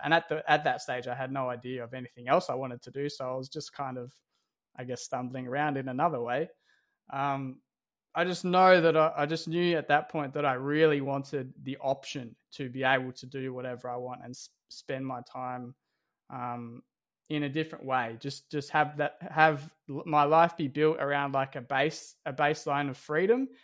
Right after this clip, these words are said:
and then decide from there what I wanted to do. So that was the, that was the spark in wanting to build wealth and have investments. And, um, yeah, it wasn't until later that I realized how much I needed and all the rest of it through going, um,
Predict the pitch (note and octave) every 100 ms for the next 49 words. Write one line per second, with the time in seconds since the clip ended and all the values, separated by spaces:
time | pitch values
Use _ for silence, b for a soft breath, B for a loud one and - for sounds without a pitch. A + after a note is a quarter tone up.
0 | B C3+ D3 D#3 C#3+ C#3+ D#3 C#3+ C3+ D3
1 | C3+ C#3+ D#3 C3+ B2+ C3 B2+ B2+ B2+ -
2 | C3 B2+ A#2+ - C3 A#2+ B2+ _ _ -
3 | D3+ G3 E3 D3+ D#3+ D3 C#3 C3+ _ _
4 | _ _ - D3+ D#3+ D#3+ D#3 - C3+ C#3
5 | C#3+ D3 C3 D3 C#3+ D#3+ D3 - C#3+ C3+
6 | B2+ C#3+ C#3+ B2 B2+ D#3+ A#3 - B2+ C3+
7 | B2+ B2+ B2 B2+ - D3+ D3 - B2+ B2
8 | B2 A#2+ A#2 A2+ - _ - C#3 D3+ E3+
9 | F3+ F3+ F3 E3+ C#3+ C#3 C#3+ C#3+ C#3 C3+
10 | C3+ C3+ C3+ C3 B2+ - - C3+ C3+ -
11 | - C3 C3 C3+ C3+ C3 C3 B2 B2+ B2+
12 | C3+ - C3+ C#3 - C3+ B2 B2 _ _
13 | _ _ - C3+ C3 B2+ B2+ B2 A#2 A2+